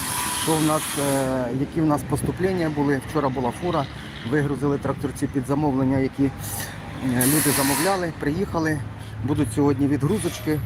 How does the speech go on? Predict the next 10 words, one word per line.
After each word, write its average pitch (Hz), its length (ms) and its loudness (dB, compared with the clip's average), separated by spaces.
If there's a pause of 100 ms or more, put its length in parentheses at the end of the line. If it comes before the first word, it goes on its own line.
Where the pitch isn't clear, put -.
(140)
зараз 147 220 0 (100)
покажу, 156 460 0 (400)
все 170 120 2
розкажу. 160 540 0 (920)
Ну, 175 160 2
от. 175 120 0 (760)
І, 226 480 4 (280)
е, 147 440 2 (540)
будемо 190 580 2 (240)
займатися 170 1300 2